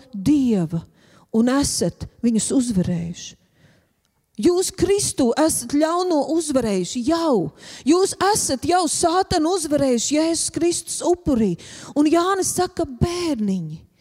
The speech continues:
bērniņi, bērniņi." Un es ticu, ka, ja tu atver savu sirdi, un te ir pilnīgi vienalga, vai tev ir astoņi, astoņpadsmit vai astoņdesmit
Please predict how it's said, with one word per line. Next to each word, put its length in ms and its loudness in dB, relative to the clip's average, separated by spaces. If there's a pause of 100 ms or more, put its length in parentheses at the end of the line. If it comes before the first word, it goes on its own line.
(360)
bērniņi, 840 -2 (1080)
bērniņi." 880 -2 (1300)
Un 80 2
es 140 -2
ticu, 460 -2 (280)
ka, 140 0
ja 100 2
tu 80 0
atver 400 0
savu 240 0
sirdi, 580 2
un 140 4
te 140 2
ir 80 -2 (100)
pilnīgi 400 2
vienalga, 480 2
vai 160 2
tev 160 0
ir 160 -2
astoņi, 680 0 (100)
astoņpadsmit 800 -2
vai 220 2
astoņdesmit 960 -4